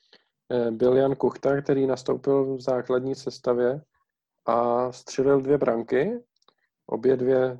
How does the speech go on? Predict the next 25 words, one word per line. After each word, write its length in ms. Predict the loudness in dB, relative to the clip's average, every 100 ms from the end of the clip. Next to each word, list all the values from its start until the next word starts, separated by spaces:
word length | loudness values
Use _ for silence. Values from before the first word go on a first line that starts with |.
| -10
ne, 240 | -6 -6
respektive 680 | -6 -8 -4 -4 2 2 2
tu 160 | -4 -2
první 380 | 0 0 -2
hodně 280 | -2 -2 -2
chladnokrevně, 800 | 0 -2 0 0 0 0 0 -2
když 280 | -2 -6 -4
měl 200 | -4 -4
trochu 320 | -6 -6 -6
štěstí, 600 | -6 -8 -8 -8 -6 -8 _ _ _ _ _ -6
eh, 380 | -4 -4 -4 -4
jak 200 | -8 -8
se 140 | -4
tam 300 | -2 -2 -2
poodrážel 720 | -2 -2 0 0 0 0 -2
míč, 440 | -2 -4 -6 -10 -20 -6
a 340 | -2 0 0 -4 -4
druhou 420 | -2 0 0 -2
teda, 340 | -4 -2 -4 -6 _ _ _ _ _ _ -6
eh, 300 | -4 -4 -6
to 140 | -6
nebylo 300 | -6 -4 -4
moc 180 | -4 -6
těžký, 540 | -6 -8 -6 -4 -2
ale, 280 | 0 -2 -4